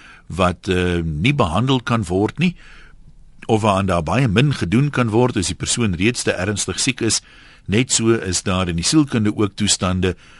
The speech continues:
wat, eh, nie regtig genees kan word nie, wat 'n mens maar net kan, eh, probeer bestuur. So nie almal wat 'n sielkundige sien kan genees word nie. En dan sê iemand anders hier 'n ander interessante ding, ehm, waar is hierdie ene nou?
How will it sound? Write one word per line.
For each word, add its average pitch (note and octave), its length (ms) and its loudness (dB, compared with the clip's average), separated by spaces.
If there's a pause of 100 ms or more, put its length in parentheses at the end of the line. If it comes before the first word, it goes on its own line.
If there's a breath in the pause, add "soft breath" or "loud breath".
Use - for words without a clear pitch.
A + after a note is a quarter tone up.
(140 loud breath)
wat, F2+ 360 -4
eh, F2+ 100 -2
nie A2+ 180 -2
regtig F2+ 420 -2
genees F2+ 380 -2
kan F2 200 -4
word E2+ 260 -4
nie, F#2 100 -4
wat D#2+ 160 -6
'n D#2 40 -8
mens E2+ 200 -6
maar F2 120 -6
net G2 260 -4
kan, D#2+ 300 -4
eh, D2+ 280 -8 (500)
probeer E2 420 -4
bestuur. A2+ 600 0 (400 loud breath)
So G#2 240 2
nie C3+ 180 0
almal C#3+ 260 2
wat G2 160 -2
'n - 60 -2
sielkundige F#2+ 580 -2
sien E2+ 300 -2 (260 soft breath)
kan C3+ 280 0
genees E2+ 440 -2
word D#2 280 -6
nie. G2+ 160 -2 (400 loud breath)
En G#2 100 -4
dan C3+ 180 2
sê - 120 0
iemand B2 260 -2
anders A3 320 0
hier F#2+ 180 0
'n G2+ 120 -4
ander A#2+ 240 0
interessante G#2+ 560 -2
ding, G#2 380 -2
ehm, E2+ 640 -4 (1300 loud breath)
waar B2 440 0
is G#2+ 80 -2
hierdie G2 280 -2
ene F#2+ 180 -2
nou? D#2 220 -4